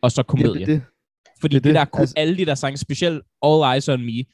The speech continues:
Speaker 1: man kunne sagtens forestille sig den sang med en lidt anden tekst være på sådan en Billboard Top fyrre.
Speaker 2: Det er det. Ikke? Han, han, han er jo, han er jo musiker. Det er bare det format, han vælger at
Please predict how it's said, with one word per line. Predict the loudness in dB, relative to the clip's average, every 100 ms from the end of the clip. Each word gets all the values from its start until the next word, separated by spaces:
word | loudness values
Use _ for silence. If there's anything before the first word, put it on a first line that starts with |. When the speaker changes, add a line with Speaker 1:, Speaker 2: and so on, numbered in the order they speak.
| _
Speaker 1:
man | -10 0
kunne | 0
sagtens | 0 -4 -6 -8 -10 -10 0
forestille | 2 2 -2 -6
sig | -6 -4
den | -6
sang | -4 -6 -6 -10 _ _ -6
med | -2
en | -2
lidt | -2 0 0 0
anden | -2 -4
tekst | -6 -6 -6 -10 -16 -20 _ -2
være | 0 2
på | 2
sådan | 0 -2
en |
Billboard | 0 0 2 0 0 -6
Top | -8 -6
fyrre. | -6 -4 -6 _ _ _ _ _
Speaker 2:
Det | -2
er | 2
det. | 4 2 0 -12 _ -6
Ikke? | -6 -6 -2
Han, | -2 0
han, | -2 -2
han | -2 0
er | 2
jo, | 2
han | 2 2
er |
jo | 4 2 0 -8 _ _ _ -6
musiker. | -2 0 -2 -4 -8 -10 _ _ _ _ _ _ _ _ _ _ _
Det | -2
er |
bare | 0 0
det | 0
format, | -2 0 0 0
han | -2 0
vælger | -2 0 -2
at | -2 -4